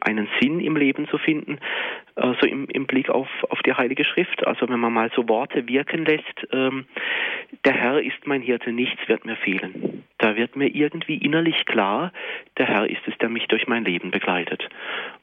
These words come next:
Oder wenn dieses Wort der Schrift in mir nachklingt, er hat alles gut gemacht. Also nach dieser Heilung da im Evangelium. Wenn ich dieses Wort in mir wirken lasse,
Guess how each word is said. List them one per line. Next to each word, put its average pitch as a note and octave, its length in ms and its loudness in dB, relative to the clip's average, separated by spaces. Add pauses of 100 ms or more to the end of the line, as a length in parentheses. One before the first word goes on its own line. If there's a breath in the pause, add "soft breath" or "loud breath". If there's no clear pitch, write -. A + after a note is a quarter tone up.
Oder A#2 460 4 (120)
wenn A2+ 320 0
dieses A2+ 280 0 (100)
Wort A2+ 240 4 (100)
der C3 80 2
Schrift - 380 0
in B2+ 160 -2
mir B2 140 2
nachklingt, A#2 600 2 (460 loud breath)
er G#2+ 200 4
hat - 180 -4
alles F#2 320 -2
gut F#2 260 -2
gemacht. F#2 460 -2 (360)
Also F#2+ 240 0
nach F#2+ 180 0
dieser F#2+ 480 2
Heilung G2 440 2
da F2+ 180 -2
im - 260 -10
Evangelium. G2+ 640 2 (600 loud breath)
Wenn A2 280 2
ich - 220 -4
dieses C#3+ 340 2
Wort G#2 320 0
in C3 140 -2
mir A#2 160 2
wirken B2+ 340 0
lasse, F#3 340 2